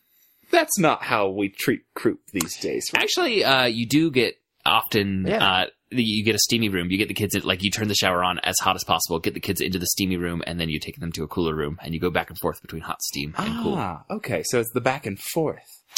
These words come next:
Speaker 3: Well,
Speaker 2: Though
Speaker 3: either, either one
Speaker 2: there
Speaker 3: can be really helpful.
Speaker 2: Yeah.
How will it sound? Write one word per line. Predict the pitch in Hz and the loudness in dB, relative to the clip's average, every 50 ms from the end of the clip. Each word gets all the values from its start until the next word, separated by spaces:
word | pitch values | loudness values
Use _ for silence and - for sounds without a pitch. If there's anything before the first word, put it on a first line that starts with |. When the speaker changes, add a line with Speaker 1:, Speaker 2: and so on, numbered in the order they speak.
| - - - - - - | -6 -6 -8 -10 -4 0
Speaker 3:
Well, | 135 143 - 185 190 - | 4 6 8 8 8 8
Speaker 2:
Though | - 190 | 10 10
Speaker 3:
either, | 190 180 147 131 - - - | 10 10 8 6 4 2 4
either | 170 208 233 240 202 | 6 8 10 10 10
one | 156 143 147 160 151 | 10 10 10 8 8
Speaker 2:
there | 131 123 | 6 4
Speaker 3:
can | - 135 123 | 2 2 2
be | 117 123 120 120 120 117 | 4 4 4 4 4 4
really | 117 117 113 113 110 107 107 | 4 4 4 4 4 2 2
helpful. | 104 113 101 92 - - 87 87 - _ _ - | 0 0 -2 -2 -4 -4 -6 -6 -6 _ _ 2
Speaker 2:
Yeah. | 143 131 92 | 4 4 4